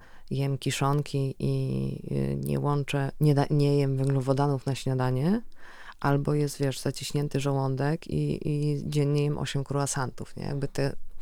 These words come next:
te zaburzenia w, we, w każdej strefie życia mam tak, em, tak skrajne i, i, i ja nad tym bardzo pracuję teraz, nie? Żeby, żeby się nie doprowadzać do,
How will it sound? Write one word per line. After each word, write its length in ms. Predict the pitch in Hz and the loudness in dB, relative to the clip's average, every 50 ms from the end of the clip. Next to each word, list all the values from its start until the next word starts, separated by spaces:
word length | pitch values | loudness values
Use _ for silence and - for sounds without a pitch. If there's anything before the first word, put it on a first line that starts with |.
| - - - - - - | -8 -8 -8 -8 -6 -4
te 100 | - 151 | 0 4
zaburzenia 640 | 147 151 143 147 143 143 180 190 175 147 131 127 | 4 4 6 6 6 6 8 8 8 6 4 2
w, 200 | 127 131 - - - 127 127 131 135 - - | 0 -2 -4 -2 0 0 0 0 0 -2 -2
we, 180 | 143 135 139 135 | -2 -2 -2 -2
w 340 | - - - - - - - | -4 -6 -8 -8 -8 0 4
każdej 320 | - 160 156 156 143 131 | 6 6 6 6 4 2
strefie 640 | - - - 131 131 - - 135 139 151 180 208 220 - | 2 2 0 0 0 0 0 0 2 2 2 0 0 0
życia 480 | 143 135 139 131 - 143 139 147 - - - - - - - - | 0 0 0 0 2 2 2 2 0 -2 -4 -10 -10 -8 -6 -2
mam 140 | - 139 135 | 0 0 2
tak, 340 | - 170 165 - - - 156 | 2 0 0 0 0 2 2
em, 520 | 147 143 139 143 143 143 147 147 147 147 - - - - - - | 2 4 4 2 0 0 0 0 -2 -4 -4 -8 -12 -12 -8 -2
tak 180 | - 165 156 - | 2 2 2 4
skrajne 840 | - - - - 160 160 160 151 135 131 131 135 139 147 170 196 - - | 2 2 6 6 8 10 10 8 8 6 4 4 4 4 4 4 2 0
i, 140 | 151 - - - 151 | -2 -2 0 2 2
i, 120 | 147 147 - - - | 2 2 0 -2 0
i 100 | 202 156 | 2 4
ja 120 | 151 147 | 6 6
nad 200 | 151 151 147 - | 6 4 4 2
tym 180 | - 135 131 117 | 0 -2 0 0
bardzo 260 | 120 117 - - 104 | 0 0 0 -2 -4
pracuję 440 | - - - - - 117 110 98 107 | -2 -2 -4 -4 -4 -6 -6 -6 -6
teraz, 320 | - - - - 180 - | -8 -8 -8 -8 -6 -4
nie? 180 | - - 165 175 | -2 -2 -2 0
Żeby, 440 | - 151 143 - 143 143 143 147 147 - - - - - - - | -2 -2 -2 0 0 0 0 -2 -4 -6 -10 -12 -12 -12 -8 -2
żeby 180 | - 139 143 | 0 0 0
się 140 | 139 - 156 | 2 4 4
nie 80 | 151 147 | 4 4
doprowadzać 540 | 147 143 - 151 143 151 139 - 123 123 | 4 2 2 2 4 2 2 0 -2 -4
do, 400 | - 127 127 120 120 - - - | -2 -2 -2 -2 -2 -2 -4 -4